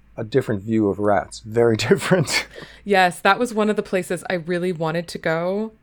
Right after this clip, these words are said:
Speaker 2: and actually ended up could not go because of covid. I have a friend who actually lives in New Delhi, and we were gonna go together, and it was gonna be really exciting. And then the Delta wave hit, <laughs> and the last thing they needed was me. <laughs>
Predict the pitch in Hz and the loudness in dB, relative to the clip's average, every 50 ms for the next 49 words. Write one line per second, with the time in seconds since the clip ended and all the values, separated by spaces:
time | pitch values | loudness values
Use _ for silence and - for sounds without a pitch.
0 | - 185 175 170 170 170 - - 185 175 170 165 - 185 170 160 175 165 160 - | -4 -2 0 0 0 -2 -2 -4 -4 -2 -2 -2 -4 -4 -2 0 0 0 0 -2
1 | - - - - 196 165 180 180 170 165 165 160 - - - 165 - 175 160 156 | -8 -12 -6 -4 -4 -2 0 0 0 0 0 -2 -6 -12 -10 -4 0 0 2 2
2 | 151 151 151 147 151 - - _ - 170 - - 165 170 160 170 180 165 - - | 2 0 -2 -4 -6 -10 -12 _ -8 -8 -6 -4 -4 -4 -2 -2 -4 -8 -6 -4
3 | 175 160 156 165 160 151 151 151 151 - - - - - - - - - - 180 | -4 -2 0 0 -2 -2 -2 -4 -8 -12 -20 -20 -20 -20 -20 -20 -10 -4 -4 -2
4 | 165 190 175 180 - - 208 185 185 180 175 170 - - _ - - 185 170 156 | 0 0 -2 0 2 4 4 6 4 2 -2 -6 -10 -14 _ -6 0 0 0 2
5 | 156 - - 170 160 160 160 160 156 151 - - 180 175 165 160 147 156 160 147 | 0 -2 -2 0 0 0 0 0 -2 -4 -4 -2 0 0 0 0 0 -4 -6 -4
6 | 147 151 - 208 202 196 185 175 170 165 156 156 151 156 147 147 - 151 143 143 | -4 -2 2 2 4 4 2 2 0 -2 -4 -6 -6 -8 -8 -6 -6 -6 -6 -6
7 | - 127 - - - - 247 247 240 247 233 214 208 202 190 180 170 170 - 175 | -6 -8 -8 -8 -4 -2 -2 0 2 4 4 6 6 6 4 4 0 -6 -8 -8
8 | 170 156 160 160 - - 123 131 127 147 - - 269 262 247 247 240 226 220 214 | -8 -8 -8 -8 -8 -8 -8 -8 -8 -8 -4 0 2 2 4 6 6 6 4 4
9 | 208 180 180 175 170 170 170 170 175 180 180 180 175 175 170 - 170 160 160 160 | 2 0 2 2 2 2 2 2 2 2 2 0 -2 -6 -6 -4 -2 -2 0 -2
10 | 156 156 151 - - - - - _ _ - 180 160 165 165 - 170 160 160 151 | -2 -4 -6 -10 -18 -20 -20 -20 _ _ 0 0 0 2 2 0 0 0 2 2
11 | 156 151 143 - - - 277 262 233 226 - - - 226 - - 277 254 262 - | 2 2 0 -2 -2 2 4 4 4 4 0 -6 -6 -6 -2 0 0 0 0 -2
12 | - - - 226 233 214 196 202 196 190 185 190 - - - 190 190 196 190 202 | -16 -6 0 2 4 4 4 6 6 6 6 6 4 0 -2 -2 0 2 4 4
13 | 226 208 170 160 151 156 156 156 190 185 185 233 330 339 - 190 392 - 539 523 | 4 4 2 2 2 2 2 2 2 2 4 6 6 8 8 8 6 4 2 -2
14 | - - - - - 359 | -10 -12 -6 0 2 2